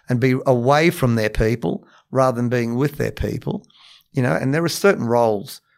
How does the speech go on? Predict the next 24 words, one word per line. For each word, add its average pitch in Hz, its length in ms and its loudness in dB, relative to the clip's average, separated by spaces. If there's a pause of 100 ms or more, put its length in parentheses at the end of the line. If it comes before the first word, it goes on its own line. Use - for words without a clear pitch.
(120)
that 120 180 -16
you 113 140 -8
can 113 300 -10
work 135 300 -4
from 131 180 -6
home, 139 520 -2
and - 180 -12 (440)
life 131 340 2
balance 123 380 0
is 113 160 -4
important, 135 640 0 (380)
and 123 120 0
that, 135 280 -6
that 147 160 4
is 156 180 0
important, 110 540 -4
right? - 160 -2 (800)
But 156 180 0
it's 151 140 -2
pretty 208 280 2
hard 147 560 4
if 120 220 -4
you're 117 240 4
a, 107 160 0